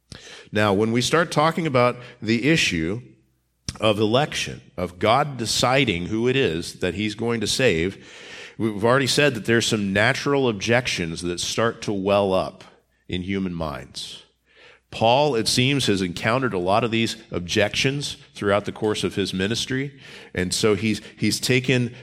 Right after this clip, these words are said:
uh, a second here, and these, these, the paragraph that we went through last time that started in verse fourteen and the paragraph that we're going through today in verse nineteen to,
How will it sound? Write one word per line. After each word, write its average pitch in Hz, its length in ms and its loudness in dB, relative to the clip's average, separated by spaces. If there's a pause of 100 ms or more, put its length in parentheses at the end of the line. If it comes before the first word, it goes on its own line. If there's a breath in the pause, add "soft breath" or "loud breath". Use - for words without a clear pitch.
(100)
uh, 101 200 4
a 98 100 -2
second 135 380 2
here, 85 200 0
and 92 120 -2
these, 92 240 -2
these, 98 360 -2 (480 loud breath)
the 95 140 -6
paragraph 117 560 2
that 107 100 -6
we 107 120 0
went 110 180 0
through 104 200 -2
last 104 300 0
time 117 220 2
that 101 80 -4
started 110 320 2
in 98 140 -2
verse 104 200 0
fourteen 107 540 -4
and 98 100 -4
the 85 60 -4
paragraph 104 600 0
that 98 100 -6
we're 92 220 -4 (280 loud breath)
going 113 240 2
through 107 240 0
today 104 440 2
in 101 100 0
verse 104 240 0
nineteen 117 560 -2
to, 95 220 -2